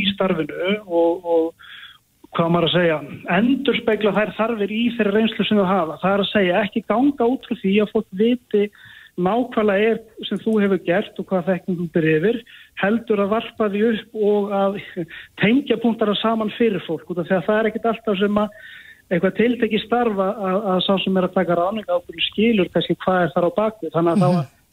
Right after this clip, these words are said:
Speaker 1: taka þá hæfnisþætti sem þú hefur í því tiltekna starfi og para saman við þarfirnar sem að,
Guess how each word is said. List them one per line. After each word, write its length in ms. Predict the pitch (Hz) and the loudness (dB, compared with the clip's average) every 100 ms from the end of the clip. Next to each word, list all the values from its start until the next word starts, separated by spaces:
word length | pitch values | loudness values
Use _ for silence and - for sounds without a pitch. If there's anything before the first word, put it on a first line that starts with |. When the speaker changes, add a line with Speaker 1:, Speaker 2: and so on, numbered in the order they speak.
| _ - | _ -6
Speaker 1:
taka 400 | 175 220 233 190 | -2 -2 -4 -6
þá 100 | 196 | -2
hæfnisþætti 680 | 180 233 240 208 202 - 190 | 0 -2 -2 -4 -2 0 0
sem 180 | 240 214 | 0 0
þú 100 | 202 | 2
hefur 500 | 170 196 208 170 220 | 4 4 2 2 0
í 180 | 220 196 226 | 0 -2 -2
því 180 | - 196 | -2 0
tiltekna 400 | 180 160 165 160 | 0 2 2 2
starfi 400 | 165 147 151 240 - - - | 0 0 2 0 -2 -14 -10
og 160 | - 175 | -4 -2
para 360 | 175 247 226 202 | 0 0 2 0
saman 440 | - 226 233 202 | 0 -2 0 2
við 160 | 214 214 | 2 2
þarfirnar 480 | 208 214 190 165 151 | 0 0 0 0 -2
sem 220 | 185 180 | 0 0
að, 140 | 175 | -2